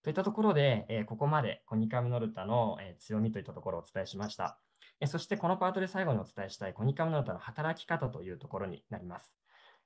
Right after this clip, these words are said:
えー、コニカミノルタは、えー、職種別採用というのをやっていまして、ビジネス職では大きく三つ、営業企画、調達、生産企画、経理、事業管理という職種。えー、技術職ではここにあるんですね、全十一職種というところ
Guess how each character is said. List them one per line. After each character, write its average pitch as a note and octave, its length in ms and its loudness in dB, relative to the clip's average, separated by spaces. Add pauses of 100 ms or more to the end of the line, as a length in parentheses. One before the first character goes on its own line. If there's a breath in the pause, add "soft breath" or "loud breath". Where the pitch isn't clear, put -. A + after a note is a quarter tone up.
え D#3 60 0
ー、 C#3+ 40 -2
コ E3 100 -2
ニ G3+ 140 4
カ A#3 120 4
ミ A#3 100 -2
ノ A#3+ 80 0
ル A3 80 2
タ A2+ 140 2
は、 A#2 380 2
え G#2+ 80 -8
ー、 G2+ 40 -8
職 - 320 -6
種 A3 200 4
別 G#3+ 280 2
採 G3+ 200 -2
用 C3 180 2
と - 80 -8
い G2+ 40 -6
う - 20 -6
の F#2 80 -6
を F#2 60 -8
や F2 100 -12
っ F2 40 -16
て - 180 -14
い F#2+ 40 -6
ま G2 120 -6
し - 100 -10
て、 C#3+ 340 0 (320 soft breath)
ビ A#2+ 140 2
ジ F#3 120 2
ネ A#3+ 120 2
ス B3 60 -6
職 E3+ 260 -2
で C3+ 80 2
は C3+ 180 2
大 A#2 140 0
き - 180 -14
く C3+ 380 2 (100)
三 G#2+ 220 -4
つ、 - 240 -6
営 A#2+ 220 6
業 A#2 180 2
企 - 140 -10
画、 A#2 300 -4
調 G#2+ 220 -2
達、 A#2 240 -4
生 A#2+ 200 -2
産 B2 160 0
企 - 240 -8
画、 - 80 -14
経 B2+ 260 2
理、 A2 100 0
事 G#2 180 -6
業 A2 180 2
管 G#2+ 240 -4
理 D#2+ 80 -12
と - 120 -12
い - 80 -12
う - 60 -12
職 - 220 -12
種。 - 120 -10 (380)
え C#3 60 4
ー、 C3 40 6
技 A#2+ 120 6
術 A3 180 0
職 F3 240 0
で A2 100 2
は A#2+ 360 4
こ - 60 -20
こ D3 80 0
に C#3+ 120 4
あ C3+ 60 4
る G#2+ 80 -2
ん G#2 40 -8
で G2+ 100 -14
す - 120 -16
ね、 F2+ 160 -8
全 G#2+ 220 2
十 C#3 200 -2
一 - 160 -8
職 - 220 -8
種 - 140 -8
と D2 160 -8 (320)
い G2 220 0
う F#2+ 40 -4
と F#2+ 120 -8
こ F#2+ 100 -6
ろ F2+ 200 -4